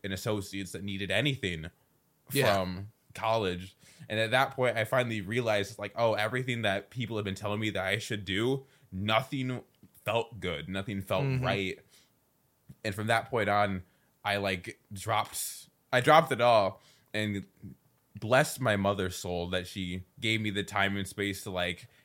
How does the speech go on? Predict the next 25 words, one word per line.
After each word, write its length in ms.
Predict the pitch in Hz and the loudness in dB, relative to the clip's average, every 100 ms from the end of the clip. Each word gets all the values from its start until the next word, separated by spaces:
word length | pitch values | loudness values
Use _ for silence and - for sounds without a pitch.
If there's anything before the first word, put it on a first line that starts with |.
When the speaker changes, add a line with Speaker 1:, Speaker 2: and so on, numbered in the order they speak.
| - | -6
Speaker 1:
"Hey, 440 | 107 92 87 85 _ _ | -2 -2 -4 -6 _ _
you 120 | - 95 | -8 -4
know, 360 | 87 85 87 - _ _ - | -2 -2 -4 -10 _ _ -18
stay 320 | 110 - 117 117 | -6 0 2 2
here. 500 | 107 101 101 101 - 90 | -2 0 0 -4 -8 -10
We'll 100 | 98 | -8
figure 340 | - 113 107 | -2 0 2
it 60 | 104 | 0
out 160 | 98 | 0
together 540 | - 92 87 92 90 - - _ - | -2 -4 -2 -2 -4 -10 -20 _ -10
and 160 | 92 90 | -6 -2
we'll 100 | - | -2
Speaker 2:
Mm-hmm. 80 | 160 | 0
Speaker 1:
go 120 | 92 | -2
from 200 | - 95 | -4 -2
there." 340 | 95 87 87 - | 0 0 -2 -6
And 100 | 104 | -2
I 40 | 107 | 2
got 200 | 113 113 | 2 0
the 80 | |
time 320 | 98 120 107 101 | -6 -2 -2 -2
period 300 | 107 104 101 | -2 -2 -2
to, 80 | 92 | -2
like, 380 | 90 87 - _ _ _ _ _ _ _ | 0 -2 -8 _ _ _ _ _ _ _
um, 640 | 92 90 90 87 92 98 | 0 2 2 0 -4 -8